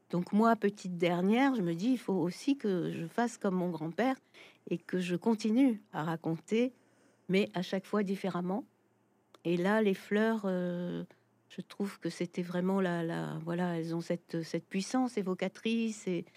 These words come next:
et, et même si elles se fanent, même si elles sont périssables,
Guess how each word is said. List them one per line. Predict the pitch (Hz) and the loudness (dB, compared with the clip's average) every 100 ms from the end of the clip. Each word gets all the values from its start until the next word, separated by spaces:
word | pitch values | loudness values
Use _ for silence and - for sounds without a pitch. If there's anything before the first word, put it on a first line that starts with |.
| - - _ | -20 -20 _
et, | - 160 - 156 156 | -4 -4 -2 -2 0
et | 165 | 0
même | 165 180 | 0 0
si | 175 - | -2 -2
elles | 175 165 | -2 -2
se | - - 160 | -8 -6 -6
fanent, | - 196 214 220 220 202 | 0 2 4 4 4 2
même | 175 165 | 0 -2
si | - 170 | -4 -6
elles | |
sont | - 160 | -4 -4
périssables, | 160 160 156 - 190 220 214 143 | -2 -4 -6 -4 -2 0 -2 -4